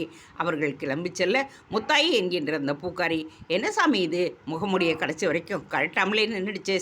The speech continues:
சாமி சுரபி." "உனக்கு இப்ப அதுதான் பிரச்சனையாக்கும். நான் கதவை திறக்கிறேன், நீ பின்னாலேயே வா"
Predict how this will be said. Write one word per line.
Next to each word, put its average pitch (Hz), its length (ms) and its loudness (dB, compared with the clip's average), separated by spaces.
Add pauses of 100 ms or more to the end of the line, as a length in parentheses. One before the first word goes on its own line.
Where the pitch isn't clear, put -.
சாமி 190 280 0
சுரபி." 190 400 0 (840)
"உனக்கு 160 380 0 (300)
இப்ப 190 260 -4
அதுதான் 160 440 2
பிரச்சனையாக்கும். 139 720 -4 (220)
நான் 156 320 0
கதவை 170 320 0
திறக்கிறேன், 156 500 0 (280)
நீ 196 120 -4
பின்னாலேயே 151 560 2
வா" 135 160 -2